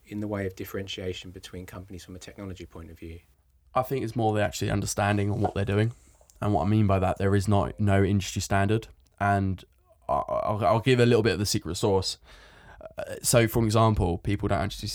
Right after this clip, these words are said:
Speaker 2: understand you're recreating reality. So you need to understand how we take in reality as a human being.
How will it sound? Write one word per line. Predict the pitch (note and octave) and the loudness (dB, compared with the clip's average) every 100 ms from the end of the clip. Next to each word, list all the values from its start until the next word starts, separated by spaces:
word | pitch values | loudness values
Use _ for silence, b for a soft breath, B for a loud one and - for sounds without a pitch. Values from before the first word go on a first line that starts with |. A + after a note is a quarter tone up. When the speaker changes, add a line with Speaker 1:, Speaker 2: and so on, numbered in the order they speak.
| G2 | -4
Speaker 2:
understand | G2+ - G2 G2 | -2 -2 -2 0
you're | G#2+ G2 - | 0 -2 -2
recreating | G#2 G2 - G#2 G2 G2+ G2+ F#2+ | -2 -2 -2 -2 -2 -2 -4 -4
reality. | F#2+ F#2 G2+ F#2+ - _ _ - | -2 -2 -4 -8 -12 _ _ -8
So | - | 0
you | G#2+ G2 | 4 6
need | G#2 G2+ | 4 4
to | - | 0
understand | G2 F#2 - F#2 E2 | 0 0 2 0 2
how | G2+ | 2
we | F2+ F#2+ | 2 2
take | - G#2+ - | 0 0 0
in | F2 | -2
reality | E2+ D#2+ F2 - F#2 | -2 -4 -6 -6 -4
as | G2 G#2 | -4 -4
a | |
human | - G2 F#2+ | -4 -4 -4
being. | F#2+ F#2 - | -4 -6 -10